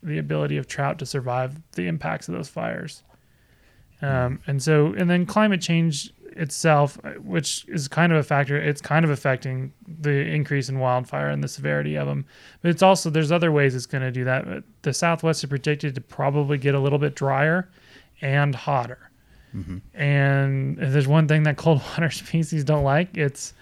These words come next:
Speaker 2: <laughs> Dry,
Speaker 1: hot,
Speaker 2: dry and
Speaker 1: dry,
Speaker 2: hot.
Speaker 1: dry and hot. So, you know, it's not, <laughs> it's not, not a great thing for 'em.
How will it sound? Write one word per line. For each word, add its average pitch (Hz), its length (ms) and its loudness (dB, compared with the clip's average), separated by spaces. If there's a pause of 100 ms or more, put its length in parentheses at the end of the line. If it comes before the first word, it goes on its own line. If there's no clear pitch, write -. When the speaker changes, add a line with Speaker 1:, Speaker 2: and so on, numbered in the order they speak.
(160)
Speaker 2:
<laughs> - 160 -14
Dry, - 260 -8
Speaker 1:
hot, 147 500 6
Speaker 2:
dry 104 180 -6
and - 80 -2
Speaker 1:
dry, 160 400 8
Speaker 2:
hot. - 140 -6
Speaker 1:
dry 151 240 6
and 147 100 6
hot. 151 440 2
So, 147 420 4 (340)
you 160 80 -4
know, 143 220 4
it's 143 160 0
not, 151 380 2
<laughs> - 0 -
it's 185 200 4
not, 160 280 2 (320)
not 156 400 2
a 151 40 -2
great 139 360 0
thing 147 220 0
for 147 220 0
'em. 165 160 0